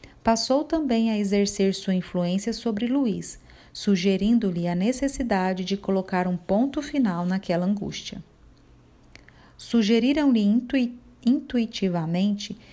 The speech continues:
que fosse procurar o futuro cunhado para um ajuste definitivo, fosse para ouvir sua opinião sobre o flagra acontecido algum tempo antes, fosse para saber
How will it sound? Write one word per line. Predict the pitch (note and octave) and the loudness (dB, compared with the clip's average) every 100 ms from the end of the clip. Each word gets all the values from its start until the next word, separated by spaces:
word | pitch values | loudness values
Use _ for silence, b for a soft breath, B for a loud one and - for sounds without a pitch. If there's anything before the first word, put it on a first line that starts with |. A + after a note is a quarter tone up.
| B | B
que | - A#3+ | -2 -2
fosse | - B3+ C4+ | 2 0 0
procurar | C#4+ C4 B3+ A#3 G#3+ G#3 | -2 -2 0 0 2 0
o | |
futuro | G3+ G3+ G3+ F#3+ | -2 -4 -2 -2
cunhado | G3 G3 F3 E3+ E3+ F#3 G#3 | -2 -2 -2 -2 -2 -4 -6
para | - G3+ G#3+ | 0 0 2
um | A#3 | 0
ajuste | C4+ G#3 G3+ G3+ G3 | 0 0 0 -2 -2
definitivo, | G3+ G3+ - G3+ G#3+ - E3 E3 - - b b b b | -2 0 0 -2 -2 -6 -6 -8 -12 -20 b b b b
fosse | - A3 C#4+ D4 | -2 2 2 2
para | C#4+ A#3 A3 | -2 0 2
ouvir | G3 G#3 | 2 0
sua | G3+ G3+ | 0 -2
opinião | G3 F#3 F3 F#3 G#3 | 0 -2 0 -2 -2
sobre | - F#3 F3+ | -2 -2 -2
o | |
flagra | - F#3 F#3 G#3 F#3+ | -2 0 0 0 -2
acontecido | F#3 F#3+ F3 F3+ - F#3 F#3 F3 | -2 -4 -4 -4 -4 -4 -2 -2
algum | E3+ F3 | -4 -4
tempo | F3 E3+ E3+ E3+ | -4 -6 -4 -4
antes, | E3+ G#3+ A#3 - - b b b | -2 -2 -4 -12 -16 b b b
fosse | - A3+ B3 B3 | -2 2 2 2
para | B3 G#3+ G#3 | 0 0 0
saber | G3 F3+ G#3+ A3+ | -2 0 2 0